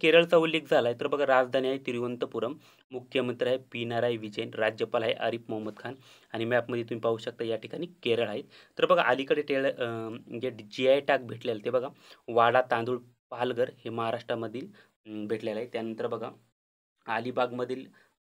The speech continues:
पांढऱ्या कांद्याला महाराष्ट्र जीआय टॅग भेटलेला आहे. त्यानंतर बघा सवजत मेहंदी हे अलीकडे न्यूजमध्ये होते मित्रांनो, राजस्थान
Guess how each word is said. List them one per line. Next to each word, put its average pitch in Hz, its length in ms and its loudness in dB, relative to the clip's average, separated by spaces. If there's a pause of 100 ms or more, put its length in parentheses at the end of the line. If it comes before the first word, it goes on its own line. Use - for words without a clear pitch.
पांढऱ्या 117 320 -2
कांद्याला 120 420 -4
महाराष्ट्र 117 480 -6
जीआय 113 260 -2
टॅग 110 180 -2
भेटलेला 110 360 -6
आहे. 131 80 -4 (320)
त्यानंतर 123 300 0
बघा 127 180 0
सवजत 135 600 2
मेहंदी 135 320 0
हे 156 180 -10
अलीकडे 117 360 -4
न्यूजमध्ये 117 460 -6
होते 110 140 -8
मित्रांनो, 107 300 -6
राजस्थान 117 500 -4